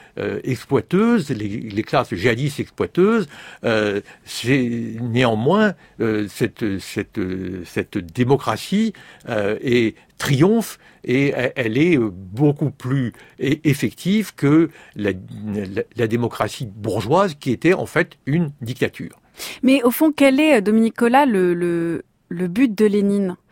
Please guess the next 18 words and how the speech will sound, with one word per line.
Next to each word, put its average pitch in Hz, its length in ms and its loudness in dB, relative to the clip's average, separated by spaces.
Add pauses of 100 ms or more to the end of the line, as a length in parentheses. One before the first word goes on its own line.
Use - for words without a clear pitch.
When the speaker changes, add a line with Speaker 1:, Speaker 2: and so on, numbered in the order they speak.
(180)
Speaker 2:
C'est - 180 0
peut-être, 220 340 2
euh, 190 200 0 (380)
bête 226 220 2
de 214 100 0
poser 202 260 -2
la 196 100 2
question 208 580 -2
comme 202 220 0
ça, 311 240 4
mais 214 240 4
finalement, 240 640 6
en 240 40 2
fait, 302 280 2 (320)
pourquoi 320 560 2 (140)
il 214 180 -2
s'est - 320 -2
engagé 247 720 4